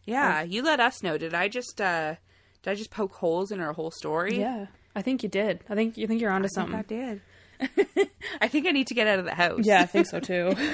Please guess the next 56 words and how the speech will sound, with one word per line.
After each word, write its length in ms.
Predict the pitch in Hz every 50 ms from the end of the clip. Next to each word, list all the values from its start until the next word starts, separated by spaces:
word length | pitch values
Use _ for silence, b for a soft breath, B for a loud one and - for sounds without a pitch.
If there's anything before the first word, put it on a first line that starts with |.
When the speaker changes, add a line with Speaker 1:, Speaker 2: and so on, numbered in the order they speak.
| - - B B B B B B B 330 156
Speaker 2:
We'll 240 | 349 349 226 247 240
get 220 | 196 202 190 160 -
there 200 | 180 175 180 185
eventually. 680 | 180 180 175 180 180 - 185 180 180 180 180 185 - b b b b b
This 180 | - 254 240 -
world 240 | 233 247 247 269 294
is 120 | 302 269
just 180 | 294 294 262 -
shutting 320 | - - 226 - 196 202
down, 320 | 190 180 180 175 175 170 170
and 220 | 170 185 196 196 B B B _
we're 140 | - 214 214
thankful 400 | - - 220 202 202 - - 202
that 120 | 196 185 -
you 100 | 202 196
guys 180 | 196 185 180
are 80 | 185 180
listening 360 | 180 180 175 - - 165 170
to 160 | - - - -
us 160 | 180 - -
while 160 | 175 165 -
the 80 | 185 196
world 240 | 202 185 160 175
is 40 | 190 185
Speaker 1:
Yeah, 100 | 175 165
Speaker 2:
shutting 220 | 165 165 170 165
down. 60 | 117 156
Speaker 1:
I 40 |
wish 160 | 226 269 349 - -
we 80 | 370
could 180 | - - 415 277
be 140 | 269 277 254
a 60 | 254
little 180 | 233 208 196 196
bit 160 | 208 - -
more 140 | 185 185 185
positive 500 | - - 151 - 160 - 170 165 160 165
about 240 | 160 165 156 151
it. 80 | 156 147
We're 80 | - 180
trying 300 | - - 220 220 208 208
our 80 | 190
best. 260 | - 151 143 147 160
Speaker 2:
Yeah. 240 | 220 214 196 113 - -
Speaker 1:
You 100 | 202 220
guys 220 | 233 254 240 233 -
help. 340 | - 196 180 165 165 - -
We're 60 | 180
getting 240 | 185 185 185 185 185
a 40 |
lot 220 | 180 180 190 190 196
of 80 | 190
love 240 | 185 175 165 160 160
from 160 | - 180 170
you 120 | 165 160 160
Speaker 2:
Yeah. 140 | 160 156 156